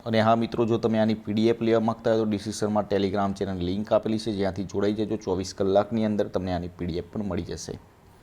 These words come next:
તાજેતરમાં ઈસરો દ્વારા કયા રોકેટની મદદથી સિંગાપોરના સાત સેટેલાઇટ શ્રીહરિકોટાના સતીશ ધવન અવકાશ કેન્દ્રથી લોન્ચ કરવામાં આવ્યા? તો પી એસ એલ વી સી ફિફ્ટી સિક્સ, પી એસ એલ વી રોકેટની અઠ્ઠાવનમી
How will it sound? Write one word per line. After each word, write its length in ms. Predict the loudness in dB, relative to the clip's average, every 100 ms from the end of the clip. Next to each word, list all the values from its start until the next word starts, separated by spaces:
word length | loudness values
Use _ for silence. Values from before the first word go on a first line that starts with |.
| -20 -20 -20 -12 2
તાજેતરમાં 480 | 4 4 2 4 2
ઈસરો 320 | 2 2 2
દ્વારા 340 | 4 2 2 -10 -4
કયા 240 | 4 6 8
રોકેટની 540 | 6 2 0 -2 -2
મદદથી 520 | 0 2 0 -2 -10 -10
સિંગાપોરના 760 | -6 -2 4 4 4 0 0 -6
સાત 380 | 0 2 2
સેટેલાઇટ 540 | 0 -6 -4 0 0 -2 -12 -20 -20 -14 -4
શ્રીહરિકોટાના 840 | -2 2 0 2 -2 0 0 -2
સતીશ 440 | -4 -6 -6 -4
ધવન 320 | -2 -2 -2
અવકાશ 540 | -4 -6 2 4 2 0
કેન્દ્રથી 420 | -4 -2 -4 -4
લોન્ચ 280 | 0 0 0
કરવામાં 360 | 0 2 2
આવ્યા? 200 | -2 -4 -10 -20 -20 -20 -20 -20 -20
તો 80 | -18 -4
પી 180 | 2 4
એસ 180 | 4 4
એલ 160 | 2
વી 160 | 2 -4 -12 -14
સી 400 | -12 -4 -4 -4 -4
ફિફ્ટી 300 | -4 -2 -6
સિક્સ, 420 | -2 -6 -6 -18 -20 -20 -20 -8
પી 160 | 2 4
એસ 180 | 4 4
એલ 140 | 4
વી 100 | 4
રોકેટની 600 | 4 2 0 -2 -4 -6 -8 -10
અઠ્ઠાવનમી 720 | -8 0 2 2 -2 -4